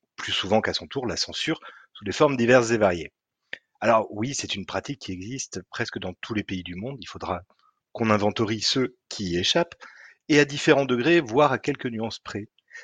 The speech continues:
Mais au vingt et unième siècle, vous avez pu faire une assez longue liste des ouvrages et des auteurs qui sont attaqués par la justice, laquelle se prétend justicière,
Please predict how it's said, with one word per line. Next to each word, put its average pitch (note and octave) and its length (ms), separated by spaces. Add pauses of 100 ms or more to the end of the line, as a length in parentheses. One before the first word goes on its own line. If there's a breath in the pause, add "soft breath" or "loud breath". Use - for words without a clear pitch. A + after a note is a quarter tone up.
(160 loud breath)
Mais A#2 120
au D3 40
vingt F#3 240
et G3 40
unième A2+ 260
siècle, F3+ 380 (160)
vous B2 180
avez C#3+ 160
pu B2+ 160
faire A2+ 400 (100)
une F#2 240 (180)
assez D#3+ 280
longue A2+ 200
liste A#2 280
des D#3+ 240
ouvrages A#2 400 (160)
et A2+ 80
des F2 220
auteurs G3 280 (380 loud breath)
qui B2+ 100
sont - 220
attaqués G#2+ 320
par F2 140
la E2+ 100
justice, F2 480 (540 loud breath)
laquelle F2 520
se - 100
prétend F#2 400
justicière, G2 800